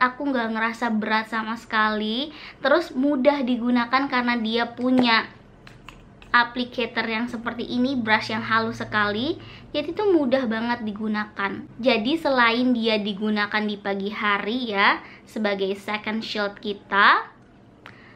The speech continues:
dan dia juga bisa dibuat untuk ngeset makeup kita gitu ya, dia juga bisa dipakai untuk reapply sunscreen setiap dua jam sekali. Jadi teman-teman kalau misalkan lagi berkegiatan di luar,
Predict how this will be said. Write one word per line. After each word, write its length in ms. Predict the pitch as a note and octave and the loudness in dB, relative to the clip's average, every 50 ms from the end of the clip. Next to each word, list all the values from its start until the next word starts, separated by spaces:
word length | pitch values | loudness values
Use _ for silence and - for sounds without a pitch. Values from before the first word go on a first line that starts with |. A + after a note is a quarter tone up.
| - - | -18 -8
dan 240 | - A3 G#3+ G#3+ G3+ | -4 -4 -2 -2 -2
dia 80 | G#3+ G#3 | -2 -4
juga 240 | F#3+ G3+ G#3 G3+ G3 | -4 -2 -2 0 0
bisa 240 | G3+ G3 - G#3+ G3 | 0 -2 -2 -2 -2
dibuat 460 | G3 G3+ G3 F#3+ F#3+ G3 F#3+ F#3+ - | -2 -2 -2 0 0 0 0 0 -4
untuk 260 | G3 G#3 G3+ G#3+ G3+ | -6 -6 -6 -6 -6
ngeset 380 | G#3 G#3 G#3 - G#3+ G3 - A3+ | -6 -8 -6 -6 -6 -6 -6 -6
makeup 400 | G#3+ G3+ - - G3 G3 - - | -8 -8 -6 -8 -8 -8 -8 -8
kita 500 | - - C#4 - - - A3 A#3 A#3+ A#3 G#3+ | -10 -10 -10 -6 -4 0 0 0 0 0 -4
gitu 160 | G3+ - F#3+ | -6 -6 -4
ya, 260 | F#3 F#3+ G#3 C#4+ E4 E4 - - - - - | -4 -2 -2 -2 -2 -4 -8 -16 -20 -18 -10
dia 240 | - A3 C#4 D4+ F4 D#4 | -4 -2 0 0 2 0
juga 460 | C4 C#4 B3+ G#3 G3 G#3+ A#3 B3+ D4 | 0 0 -2 -2 -2 0 2 2 2
bisa 320 | C4+ A#3 B3 B3 - B3 | 0 0 -2 -2 -2 -2
dipakai 880 | A3+ B3 A#3+ - G#3+ G#3 G#3 - - - B3 B3 B3+ C4 C4 C4+ C4+ C4+ - - - - - - - - - | -2 -4 -4 -2 -2 -4 -4 -4 -2 2 4 4 4 4 2 -2 -4 -8 -12 -18 -20 -20 -20 -20 -20 -8 -4
untuk 400 | B3 B3 A#3+ A#3 A3+ - C#4 C4+ | 0 0 0 0 0 -2 -2 -2
reapply 560 | - - A#3+ A3+ - A#3+ B3 - - A3 A3 A3+ | -2 -4 -4 -4 -4 -6 -8 -6 -4 -4 -4 -4
sunscreen 640 | - - A3+ A3 A3+ A3 - - - A#3 B3+ C4 | -4 -4 -2 -2 -2 -4 -6 -6 -4 -2 -2 -2
setiap 480 | - B3+ - - A3+ A3+ A#3 A#3+ A#3+ G#3+ | -4 -6 -6 -2 0 0 0 0 0 -4
dua 320 | G3+ G#3 G3+ G3 G3 G3+ | -2 0 2 2 2 2
jam 240 | G3 G3+ G3 G3 G3+ | 2 0 -2 -2 -4
sekali. 480 | G3 G#3 - - F#3+ F#3 F3+ F#3 E3+ - - - - - - - - - - - - - - | -8 -10 -6 -6 -4 -4 -4 -6 -8 -12 -16 -20 -20 -20 -20 -20 -20 -20 -20 -20 -20 -6 -4
Jadi 240 | G3+ G#3 B3 B3 | -2 -2 -2 -2
teman-teman 640 | B3 B3 A#3+ A3 A3 A3 G#3+ G#3+ G#3+ A#3 C4 C#4 C4 | -2 -2 -2 -2 -2 -4 -4 -4 -2 -2 -2 -2 -2
kalau 180 | B3 G#3+ G3+ G3+ | -2 -2 -2 -2
misalkan 460 | G3+ G3 G3+ G#3 G3+ - G#3 G3+ G3+ | -2 -4 -4 -6 -4 -2 -2 -2 0
lagi 500 | G3 F#3+ F#3+ F#3+ F#3 F3+ F#3+ F#3+ G3+ G3 | -2 -2 -4 -6 -6 -8 -4 -2 0 0
berkegiatan 800 | G3 F#3+ F#3 G3 G3 - G3+ F#3+ F#3+ F#3+ F#3 F#3+ G3+ A3 A3 G3 | 0 0 -2 -4 -6 -8 -6 -4 -4 -4 -4 -6 -8 -10 -8 -6
di 180 | G3 G3 G3 G3+ | -2 -2 0 0
luar, 560 | G3+ A3 B3 C4+ C4 A#3 G#3+ G#3+ A#3+ - - | 0 2 4 4 6 6 6 6 4 2 0